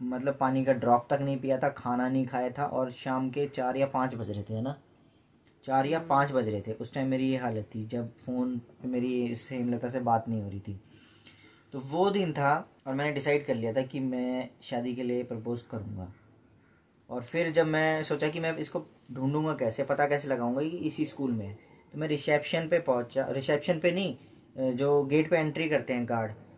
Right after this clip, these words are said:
Speaker 1: तो मैंने कहा कि "इस guard के ना register में इसकी entry होगी, मैं किसी बहाने से वो register देख लूँ ना तो मुझे पता चल जाएगा कि ये अंदर ही है।" तो मैं गया तो गार्ड ने पूछा, "हाँ जी।"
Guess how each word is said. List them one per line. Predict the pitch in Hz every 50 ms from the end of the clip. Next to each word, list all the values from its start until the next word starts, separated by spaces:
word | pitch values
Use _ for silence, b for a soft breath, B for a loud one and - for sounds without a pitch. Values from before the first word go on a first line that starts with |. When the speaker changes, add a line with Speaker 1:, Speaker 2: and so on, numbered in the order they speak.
| - - -
Speaker 1:
तो | 135
मैंने | 135 143 147 147
कहा | 143 151 160 165 165
कि | 165 180
"इस | 170 165 170 165 - - 120 - -
guard | 120 120 123 131 143 147 151
के | 147 175 160
ना | 156 170
register | 165 156 151 143 139 - - 156 160
में | 160 160
इसकी | 156 - - 180 -
entry | 147 135 135 131 135 160 170
होगी, | 160 123 104 101 104 107
मैं | 117 120
किसी | 120 - 151 - 175
बहाने | 147 139 135 139 143 147 143
से | 143 160
वो | 151 156
register | 151 147 139 131 135 - - 156
देख | 147 143 143 135 131 135
लूँ | 131 131
ना | 139 151 143 127 B B B B B -
तो | 139
मुझे | 135 147 151
पता | 160 - - 139 - 156
चल | 156 151 131 123
जाएगा | 113 117 113 113 123 135
कि | 135 165
ये | 156 156
अंदर | - - 143 131 127 120 131 123
ही | 120 113
है।" | 101 92 90 b b b b b b b b b _ _ -
तो | 139
मैं | 135 147 151 135
गया | 135 131 135 143 147 160 160 151
तो | - - 143 143 139 139
गार्ड | 131 123 135 131 131 135
ने | 139
पूछा, | 135 127 131 127 139 143
"हाँ | 131 135 135 135 131
जी।" | 117 139